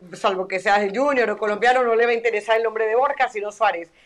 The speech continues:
El hecho de que Gallardo haya aceptado que las dos son opciones reales, pues evidentemente te habla de una cercanía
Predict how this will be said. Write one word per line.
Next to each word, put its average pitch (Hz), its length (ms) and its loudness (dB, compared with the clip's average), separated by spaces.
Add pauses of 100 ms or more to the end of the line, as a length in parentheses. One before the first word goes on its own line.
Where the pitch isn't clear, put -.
(180)
El 240 180 0
hecho 254 220 -2
de 349 100 -6
que 269 140 4
Gallardo 220 500 2
haya 214 160 0
aceptado 254 640 -2
que 185 120 -6
las 165 240 -6
dos 254 320 4 (260)
son 220 300 -6
opciones 269 400 -2
reales, 247 500 2
pues 190 260 -8
evidentemente 208 800 -8
te 196 220 -4
habla 208 340 0
de 240 100 2
una 220 240 -4
cercanía 214 920 -6